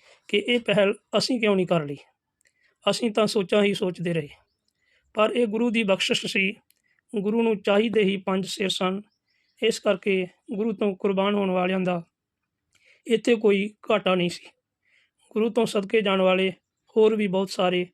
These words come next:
ਸਿੱਖ ਸਨ। ਗੁਰੂ ਪਾਤਸ਼ਾਹ ਜੀ ਨੂੰ ਦਇਆ ਦੀ ਜ਼ਰੂਰਤ ਸੀ, ਦਇਆ ਆ ਗਈ। ਖਾਲਸੇ ਦੀ ਸਾਜਨਾ ਵਾਸਤੇ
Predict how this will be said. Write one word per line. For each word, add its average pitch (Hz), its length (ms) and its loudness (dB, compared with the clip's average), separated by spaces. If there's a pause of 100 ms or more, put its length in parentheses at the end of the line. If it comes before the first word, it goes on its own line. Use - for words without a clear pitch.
(160)
ਸਿੱਖ - 280 -10
ਸਨ। 160 220 -6 (1300)
ਗੁਰੂ 233 260 0
ਪਾਤਸ਼ਾਹ 220 400 2
ਜੀ 196 120 0
ਨੂੰ 196 260 -2 (760)
ਦਇਆ 196 240 4
ਦੀ 214 140 -2
ਜ਼ਰੂਰਤ 190 320 -2
ਸੀ, 190 300 -4 (480)
ਦਇਆ 190 300 2
ਆ 160 100 2
ਗਈ। 147 120 -8 (680)
ਖਾਲਸੇ 208 440 2
ਦੀ 214 140 0
ਸਾਜਨਾ 196 360 0
ਵਾਸਤੇ 196 460 0